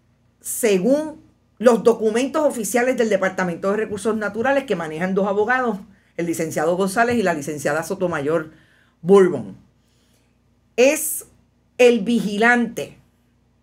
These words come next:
y vamos al documento, señor director, el vigilante que investigó esa querella y que incluso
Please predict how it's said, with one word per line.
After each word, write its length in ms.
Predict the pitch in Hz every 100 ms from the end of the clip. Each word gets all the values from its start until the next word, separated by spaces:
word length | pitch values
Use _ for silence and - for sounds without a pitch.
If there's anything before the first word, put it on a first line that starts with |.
| _ -
y 180 | 180
vamos 260 | 175 180 247
al 240 | 262 247
documento, 580 | 208 - 226 226 190 165
señor 280 | - 165 175
director, 460 | 190 180 - 127 - _ _ _ _ -
el 200 | 247 233
vigilante 640 | 240 226 226 262 285 320
que 120 | 285 247
investigó 800 | 233 208 202 - 202 175 233
esa 240 | 285 277 208
querella 580 | 190 170 170 147 - - _ _ _ _ _ _ _ _ _
y 400 | 196 190 185 - -
que 100 | 226
incluso 760 | 214 202 196 269 294 - 156